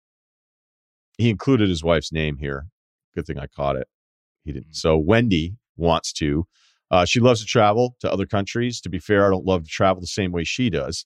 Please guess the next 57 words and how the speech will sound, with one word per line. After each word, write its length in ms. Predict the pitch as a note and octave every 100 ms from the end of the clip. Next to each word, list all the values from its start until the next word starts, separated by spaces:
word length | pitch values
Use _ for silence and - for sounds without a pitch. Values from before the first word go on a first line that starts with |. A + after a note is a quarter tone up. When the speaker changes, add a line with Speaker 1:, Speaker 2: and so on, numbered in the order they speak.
| -
Speaker 1:
All 80 | A2+
right. 160 | E2 D#2+ - -
I 200 | D3 D#3
already 200 | G#2 D2+
know 120 | B1
what's 160 | A1+ -
happening 300 | G1+ - -
here. 200 | - - -
All 80 | C2+
right. 100 | - _ -
I'll 120 | D#2
summarize 580 | - - F#2+ C2+ G#1 -
this 140 | -
quickly. 360 | - - - - _ - - _ -
Uh, 60 | F2+
I 100 | F#2
did 160 | C3+
a 40 | A#2+
Europe 300 | G#2 A2+ G#2+
trip 220 | - A2
with 80 | G2+
my 100 | F#2
buddies 260 | G2+ G2
after 180 | F#2+ F2+
college, 400 | - G2+ F#2+ F2+
and 60 | E2+
I 40 |
wouldn't 200 | F2 F#2+ E2+
say 120 | F2+
I'm 100 | E2+
itching 220 | F#2 -
to 40 | E2+
get 120 | F2+
back 180 | F2 -
anytime 360 | F2 - E2 D#2
soon. 300 | - G#2 F#2+
I'm 120 | F2+
in 60 |
the 80 | D#2+
camp 260 | - G2 E2
of 60 |
there 120 | E2 E2
being 200 | E2+ D2+
plenty 240 | G#2 G2
of 120 | D2+
world-class 600 | E2+ G#2 G#2+ - A2+ F#2+
activities 460 | F#2+ - G#2 F2+ D#2
and 100 | D2+
scenery 300 | - G2 E2+
much 240 | D#2+ F2+
closer 320 | - F#2 - F2
to 60 |
us 120 | D#2+
in 60 | -
America 380 | D2+ D#2+ E2 D2
and 100 | C#2
Canada. 440 | - F2 C#2+ C2+